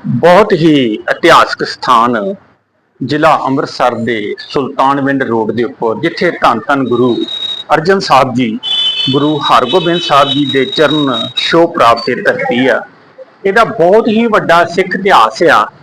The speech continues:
ਜਿਹਦੇ ਸੰਬੰਧ ਚ ਆਪਾਂ ਅੱਜ ਦਰਸ਼ਨ ਕਰਨ ਆਏ ਹਾਂ ਇਸ ਸਥਾਨ ਦੇ, ਮੁਬਾਰਕ ਸਥਾਨ ਤੇ।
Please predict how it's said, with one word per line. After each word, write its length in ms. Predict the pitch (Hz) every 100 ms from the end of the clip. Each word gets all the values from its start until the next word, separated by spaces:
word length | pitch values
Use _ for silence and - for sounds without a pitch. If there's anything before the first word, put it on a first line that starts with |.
| - _ -
ਜਿਹਦੇ 220 | 151 185
ਸੰਬੰਧ 360 | 185 139 143
ਚ 120 | 156 156
ਆਪਾਂ 220 | 131 143
ਅੱਜ 100 | 131
ਦਰਸ਼ਨ 420 | 123 117 - 156
ਕਰਨ 280 | 147 135 139
ਆਏ 220 | 110 160
ਹਾਂ 100 | 180
ਇਸ 180 | 147 156
ਸਥਾਨ 460 | - - 120 113
ਦੇ, 120 | 113 123
ਮੁਬਾਰਕ 520 | 120 117 117 - 170
ਸਥਾਨ 340 | - 139 123
ਤੇ। 240 | 110 127